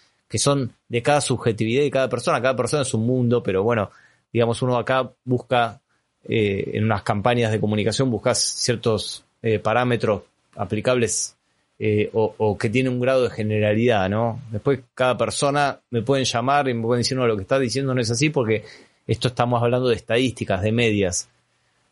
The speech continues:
Pero, digamos, WhatsApp, eh, un término que han inventado ahora es favorito, cercano, agradable, y WhatsApp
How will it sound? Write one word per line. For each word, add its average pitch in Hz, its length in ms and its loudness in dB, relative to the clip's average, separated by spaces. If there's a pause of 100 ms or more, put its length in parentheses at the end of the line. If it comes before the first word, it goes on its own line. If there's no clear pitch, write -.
(120)
Pero, 127 140 0
digamos, 143 300 0
WhatsApp, 151 400 0 (100)
eh, 139 300 2
un 143 180 0
término 151 300 2
que 143 60 4
han 147 60 2
inventado 147 360 0
ahora 156 160 2
es 135 80 -4
favorito, 131 680 0
cercano, 127 560 0
agradable, 135 520 0
y 151 60 0
WhatsApp 135 380 0